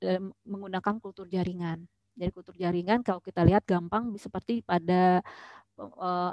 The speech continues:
apa ya, anggrek ya, seperti itu, perbanyakan anggrek itu menggunakan kultur jaringan, kita bisa gabungkan dengan infeksi menggunakan agrobacterium.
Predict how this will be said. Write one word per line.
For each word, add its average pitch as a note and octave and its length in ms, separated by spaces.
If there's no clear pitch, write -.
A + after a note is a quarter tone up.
apa - 220
ya, F3 200
anggrek F#3+ 460
ya, G3 120
seperti - 400
itu, B3 140
perbanyakan F3+ 560
anggrek F3+ 300
itu A#3 100
menggunakan F3+ 440
kultur - 280
jaringan, F#3+ 600
kita - 200
bisa F#3 260
gabungkan F3+ 560
dengan F#3+ 280
infeksi F#3 440
menggunakan F3+ 520
agrobacterium. F3 840